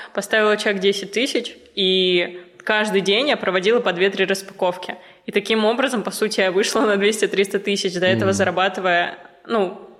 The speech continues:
Speaker 1: там, двадцать на телеке,
Speaker 2: Да.
Speaker 1: потом косметологию мы открывали, ну, там вложений много было, в итоге чистый, там, сто тысяч, может быть, было. И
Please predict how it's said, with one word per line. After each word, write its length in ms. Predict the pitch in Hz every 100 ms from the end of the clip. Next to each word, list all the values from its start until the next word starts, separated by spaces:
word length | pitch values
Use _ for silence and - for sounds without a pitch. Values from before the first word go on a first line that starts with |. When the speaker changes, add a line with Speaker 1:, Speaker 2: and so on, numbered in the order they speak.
| _ _ -
Speaker 1:
там, 180 | 170 170
двадцать 360 | 196 294 -
на 100 | 269
телеке, 380 | 262 247 220 226
Speaker 2:
Да. 40 | 208
Speaker 1:
потом 340 | 196 185 175 - - - -
косметологию 600 | - 202 202 233 262 269
мы 100 | 240
открывали, 420 | 233 220 214 196
ну, 80 | 202
там 140 | 202
вложений 360 | 196 202 196 185
много 280 | 185 180 175
было, 240 | 180 175
в 80 | 175
итоге 260 | 180 175
чистый, 400 | 175 196 - 175
там, 440 | 165 165 165 - 196
сто 300 | - - 196
тысяч, 320 | 190 185 -
может 220 | 185 180 175
быть, 140 | 175
было. 260 | 175 175 170 - - - - - _ -
И 640 | 196 196 196 190 185